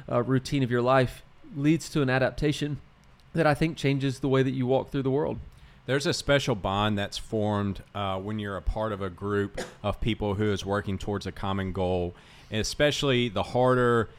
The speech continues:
Speaker 2: that the work is that you put in towards that goal and how much time you do, the more of the,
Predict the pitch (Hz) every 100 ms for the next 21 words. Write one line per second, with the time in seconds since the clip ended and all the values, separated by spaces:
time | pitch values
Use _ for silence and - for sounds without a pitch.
0 | - - 117 107 104 - 110 107 120 123
1 | 107 110 98 107 107 95 117 107 98 -
2 | 127 104 104 92 90 101 104 98 98 110
3 | 92 - 113 107 98 95 117 104 98 107
4 | 110 98